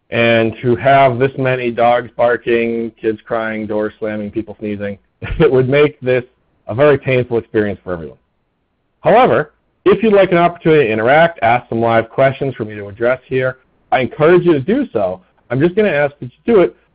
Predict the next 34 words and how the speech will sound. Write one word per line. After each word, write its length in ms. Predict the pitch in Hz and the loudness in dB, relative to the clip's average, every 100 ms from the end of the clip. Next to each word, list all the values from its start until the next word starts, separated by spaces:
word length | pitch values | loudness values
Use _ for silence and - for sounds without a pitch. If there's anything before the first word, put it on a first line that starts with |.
| - | 0
by 120 | 143 | 0
typing 540 | - - 180 180 156 | 0 -2 -2 0 -2
into 320 | 147 151 143 135 | -2 -4 -6 -12
the 100 | 131 | -10
chat 380 | - 151 147 | 0 0 0
box 300 | 123 117 117 _ | 0 0 0 _
in 180 | 127 139 | -8 -4
the 80 | 135 | -2
lower 300 | 123 120 120 | 0 2 2
left-hand 480 | 113 113 117 110 107 | 0 -2 -6 -8 -8
corner 240 | 98 92 | -12 -10
of 60 | 107 | -14
the 60 | |
screen. 320 | - 240 165 101 _ _ _ _ _ _ | -4 0 0 -4 _ _ _ _ _ _
If 100 | 90 | -6
you 80 | 127 | 0
wanna 220 | 131 127 - | 0 0 -2
submit 240 | 120 120 | -4 -4
some 140 | 104 | -8
questions 420 | - 170 165 170 143 | -2 0 0 -4 0
there 240 | 156 151 | 2 2
during 280 | 139 139 131 | 0 -2 -2
the 40 | |
webinar, 440 | 127 131 131 131 117 | 0 -2 -2 0 0
I'll 120 | 104 | -2
try 300 | - 139 135 | -2 2 2
my 280 | 131 123 117 | 0 -4 -2
best 280 | 123 131 - - | 0 -2 -4 -6
to 180 | 107 92 | -4 -2
address 260 | 123 120 | -4 -4
them 120 | 107 | -8
as 120 | 104 98 | -10 -10
we 80 | |
go. 340 | 92 120 160 | -8 -4 -4